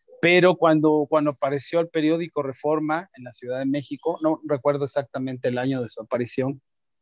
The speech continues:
a mí me, me habían dicho que había la posibilidad de que yo me fuera a vivir a C D M X desde entonces para ser parte del staff de Reforma.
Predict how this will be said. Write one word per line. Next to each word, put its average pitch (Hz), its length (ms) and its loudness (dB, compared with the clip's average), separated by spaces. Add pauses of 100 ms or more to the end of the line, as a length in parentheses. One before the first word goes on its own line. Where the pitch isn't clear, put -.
(220)
a 139 120 4
mí 165 200 8
me, 165 320 6
me 151 140 6
habían 147 400 6
dicho 156 360 2
que 151 120 2
había 143 320 4
la 151 160 2
posibilidad 131 680 -2
de 139 160 -2
que 135 140 -4
yo 139 100 -2
me 139 160 -2
fuera 170 360 2
a 151 40 4
vivir 143 380 -2
a 139 80 -2
C 139 140 -8
D 143 140 -4
M 143 180 -6
X 139 300 -8
desde 131 260 -2
entonces 165 640 0 (520)
para 156 280 2
ser 156 280 -2
parte 156 380 -2
del 131 160 -4
staff 127 360 -6
de 139 120 -2
Reforma. 135 580 -2